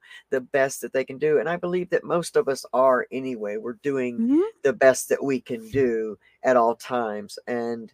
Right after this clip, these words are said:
Speaker 1: you know, I realized when my wife was going through her relapse and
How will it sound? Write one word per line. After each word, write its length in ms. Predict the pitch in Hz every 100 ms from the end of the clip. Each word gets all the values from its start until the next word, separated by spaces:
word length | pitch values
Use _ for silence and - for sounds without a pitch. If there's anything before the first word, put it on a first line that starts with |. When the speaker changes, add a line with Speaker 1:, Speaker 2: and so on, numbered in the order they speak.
| _ _ _ -
Speaker 1:
you 100 | 131
know, 260 | 123 117 -
I 260 | 135 151 175
realized 920 | 139 135 156 151 143 127 123 120 -
when 180 | 135 120
my 260 | 117 120 131
wife 440 | 127 120 127 -
was 160 | 120 -
going 400 | 123 127 123 120 -
through 460 | 120 110 110 101 _ _ _
her 360 | - - 143 131
relapse 800 | 117 131 135 113 107 104 - -
and 460 | 113 113 113 110